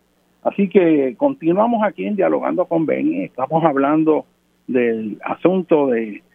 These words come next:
de la, de esta, la preparación contra terremotos. Y vuelvo y hago hincapié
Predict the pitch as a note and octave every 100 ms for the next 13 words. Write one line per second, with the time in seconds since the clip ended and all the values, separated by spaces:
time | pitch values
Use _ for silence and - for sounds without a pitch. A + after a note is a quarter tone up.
0 | _ _ - A#2 A2 A2+ G#2 - - -
1 | - - _ _ _ - G#2 - C3+ C3
2 | A#2+ A#2 A#2 A#2 A#2+ A#2 - C3 D#3 F3
3 | E3+ D#3+ D3+ C#3+ B2+ C3+ D3 - G#2+ B2
4 | E3+ G3+ E3 E3 D#3+ - - C#3 E3+ E3+
5 | D#3+ C3+ C3+